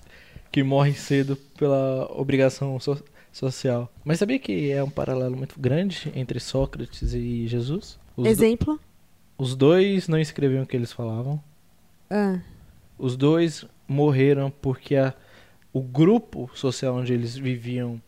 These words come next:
Speaker 1: obrigou eles a, a morrerem. E o terceiro exemplo é que um chupava o pinto de outra pessoa.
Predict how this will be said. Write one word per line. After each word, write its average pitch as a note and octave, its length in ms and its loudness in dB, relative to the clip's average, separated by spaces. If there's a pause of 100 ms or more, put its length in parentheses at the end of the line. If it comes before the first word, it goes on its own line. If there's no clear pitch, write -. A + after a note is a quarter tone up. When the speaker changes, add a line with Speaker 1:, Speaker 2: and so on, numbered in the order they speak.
(160)
Speaker 1:
obrigou B2+ 440 2
eles A#2+ 200 -2
a, A#2+ 400 -4 (160)
a B2+ 60 -6
morrerem. B2 480 -2 (460)
E C3 100 2
o C3 80 4
terceiro D3 340 2
exemplo D3 440 0
é D3 40 2
que D3 520 -2 (760)
um F3+ 240 4
chupava E3 460 0
o - 20 -8
pinto D#3 320 -4
de D3+ 100 0
outra D3+ 140 -2
pessoa. C#3 380 -6